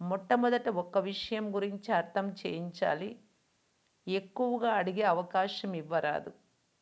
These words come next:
మొదట ఒక్క విషయంపై నిశ్చయం చేపించండి.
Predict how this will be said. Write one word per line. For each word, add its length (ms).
మొదట 380
ఒక్క 360
విషయంపై 760
నిశ్చయం 540
చేపించండి. 960